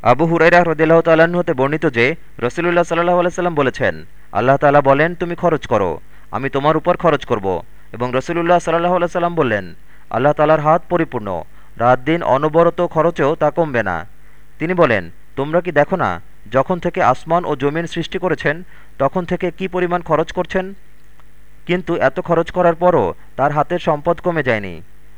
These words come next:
আর আল্লাহ তাআলার আরশ পানির উপর ছিল, তার হাতেই রয়েছে দাড়িপাল্লা, তিনি নিচু করেন, তিনি উপরে তোলেন।'"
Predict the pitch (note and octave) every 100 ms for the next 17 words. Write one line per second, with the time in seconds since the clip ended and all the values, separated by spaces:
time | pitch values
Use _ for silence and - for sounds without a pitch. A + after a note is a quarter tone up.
0 | - A2+ - C3+ D#3+ F#3 E3+ E3+ - A#2+
1 | B2 E3+ - - D3 E3+ E3 C3 - A#2+
2 | F#2+ D#2+ - - - - A#2+ B2 B2+ F3
3 | E3 C#3 F3+ D3+ C#3 D3 B2+ G#2 F2 D#2+
4 | - - - - - C3 C3+ D3 F#3+ F#3
5 | C#3 D#3 F#3+ - - - D#3+ F#3 E3+ D#3
6 | C#3 A#2+ G2 E2